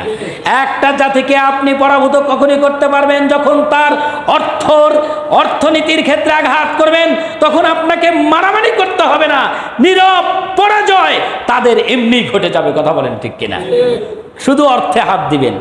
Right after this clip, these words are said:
দেখবেন শেষ। তাহলে ইয়াহুদিরা ইত-, ইতিমধ্যে টের পেয়েছে, কিন্তু এটা আমাদের, আমাদের চর্চা কমে গেছে। যখন একটু আলোচনা হয় তখন চর্চা থাকে,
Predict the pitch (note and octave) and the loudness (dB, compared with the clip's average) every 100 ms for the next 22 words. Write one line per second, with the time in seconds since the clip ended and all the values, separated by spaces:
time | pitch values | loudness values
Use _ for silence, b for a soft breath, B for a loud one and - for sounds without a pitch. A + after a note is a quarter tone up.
0 | - - - - - - - - _ _ | -12 -20 -20 -20 -20 -20 -20 -20 _ _
1 | - G#3+ A#3 G3+ D#3+ - C3 G#2 - - | -4 -2 0 -2 -4 -4 -6 -6 -14 -18
2 | - - - C3 D3 D3+ D3 D#3+ F3 G3+ | -20 -20 -4 0 2 2 2 2 2 0
3 | G3+ F#3+ F3 - - F#3 C#4 C4 G#3+ G#3+ | 2 2 0 -4 -4 -2 2 0 0 -2
4 | G#3 F#3+ - F#3 E3 - D#3+ D3+ - - | 0 -2 -2 -4 -4 -4 -4 -4 -8 -16
5 | - - - - F#3 F#3+ G#3 F#3 - F#3 | -20 -20 -20 -6 -4 0 0 0 0 0
6 | F3 E3+ D#3+ - - - - - - - | 0 0 0 -2 -8 -14 -18 -20 -20 -20
7 | - - _ _ _ _ _ _ _ - | -20 -20 _ _ _ _ _ _ _ -6
8 | F3+ G3 F#3+ - F3 D3 - D#3 D#3+ D#3+ | -4 -2 -2 -2 -4 -2 -2 -4 -2 -2
9 | E3 B2 - F#2 - - - - - - | -2 -4 -6 -10 -16 -20 -20 -20 -20 -20
10 | - - A2+ A3 A3+ A3+ A3 A3 F#3 F#3 | -20 -10 -2 0 0 -2 0 0 0 0
11 | F3+ D#3+ D3+ D3+ C#3+ - F3 D#3 D#3+ C3 | 0 0 0 -2 -2 -4 -2 -2 -2 -2
12 | C3 - G#2+ | -4 -4 -8